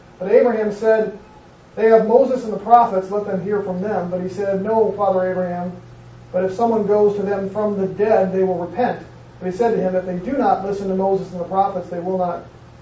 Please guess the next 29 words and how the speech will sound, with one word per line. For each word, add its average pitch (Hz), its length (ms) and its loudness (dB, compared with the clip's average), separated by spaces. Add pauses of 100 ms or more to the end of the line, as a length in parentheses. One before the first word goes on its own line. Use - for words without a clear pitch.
(240)
be 190 60 -8
persuaded, 185 560 -2
even 185 160 -4
if 165 100 -10
someone 170 340 -6 (200)
rises 175 400 -4
from 170 140 -14
the 165 80 -12
dead." 175 240 -6
So 180 80 -10
what 185 100 -4
we 190 60 0
basically 208 360 -4
have 185 140 2
here 196 180 0
is - 140 -6
Jesus 247 320 -10
describing 185 560 -6 (680)
Sheol. - 280 -2 (920)
And 208 120 -2
it 220 60 2
appears 349 280 0
that 277 80 -6
Sheol 220 320 0
has 202 160 -2 (320)
two, 262 260 -6 (280)
I'll 214 160 -8
call 214 260 -4
them - 120 -12